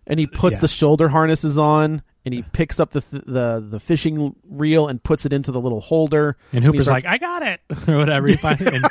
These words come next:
Speaker 1: <laughs> Right.
Speaker 2: meanwhile, Quint's like, "Yeah, I'm hooking this shark here."
Speaker 1: And he, yeah, right. You can see him, like, slowly starting to hook things together,
Speaker 2: Mm-hmm.
Speaker 1: and he's like,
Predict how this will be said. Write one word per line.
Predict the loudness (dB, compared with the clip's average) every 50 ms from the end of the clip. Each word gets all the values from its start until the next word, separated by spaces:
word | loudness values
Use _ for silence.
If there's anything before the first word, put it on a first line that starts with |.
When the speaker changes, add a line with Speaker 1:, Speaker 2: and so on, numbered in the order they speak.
| -2 -4
Speaker 1:
<laughs> | -4 -4 -2 -2
Right. | -2 0
Speaker 2:
meanwhile, | 0 0 0 -2 -2 -2 -4 -4 -6
Quint's | -6 -6 -6 -6 -6 -6 -6
like, | -6 -4 -6 -6 -8
"Yeah, | -6 -4 -4 -4 -4
I'm | -4 -6 -10 -12
hooking | -10 -10 -10 -10 -8 -10 -10 -8
this | -8 -10 -10
shark | -6 -4 0 2 2 2 2 2
here." | 2 4
Speaker 1:
And | 4
he, | 4 4 2
yeah, | 2 2 4 4 4 4
right. | 4 4 2 2
You | 2 0 2
can | 2 2 0
see | 0 0 0 0
him, | 0 2 2
like, | 2 0 0 0
slowly | -2 -6 -6 -2 2 4 6 6 6 4 4 2
starting | 2 2 0 0 0
to | -2 -2
hook | -2 -2 -2 -2
things | -2 -4 -4 -2 -4
together, | -4 -6 -4 -2 -2 0 2 2 2 0 -2
Speaker 2:
Mm-hmm. | -4 -6 -8 -6 -4
Speaker 1:
and | -2
he's | -2 -2 0
like, | 0 -2 -2 -4